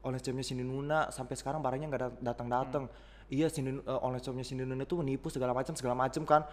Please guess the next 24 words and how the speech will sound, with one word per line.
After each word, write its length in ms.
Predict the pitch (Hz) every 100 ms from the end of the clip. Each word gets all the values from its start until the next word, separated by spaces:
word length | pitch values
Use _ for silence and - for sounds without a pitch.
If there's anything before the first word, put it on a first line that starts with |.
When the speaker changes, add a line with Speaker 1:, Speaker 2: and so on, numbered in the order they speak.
| - -
Speaker 1:
Muncul 340 | 135 127 147
hoax-hoax 400 | 127 131 - 127
gitu, 260 | - 127 165
sampai 280 | 165 127 139
akhirnya 240 | 139 147
Cindy 200 | 170 135
Nuna 380 | 131 131 147 175 - - - - -
sama 300 | - 131 139
temennya 380 | 139 135 131 131
itu 140 | 175
dia 180 | 165 185 180 - -
sewa 300 | - 135 143
pengacara. 600 | 135 131 127 131 127 - - -
Speaker 2:
Hmm. 460 | 143 139 127 127 -
Speaker 1:
Sewa 260 | 131 131
pengacara, 680 | 127 127 127 123 123 123 170
dia 160 | 147 139
suruh 260 | 143 143 147
admin 360 | 131 139 131
online 200 | 131 131 127
shopnya 220 | - 143
kontakin 420 | - 127 127 131
satu-satu-satu. 680 | 131 131 135 131 127 123 147 180 180 - -
Ternyata 840 | 151 151 160 170 240 247 -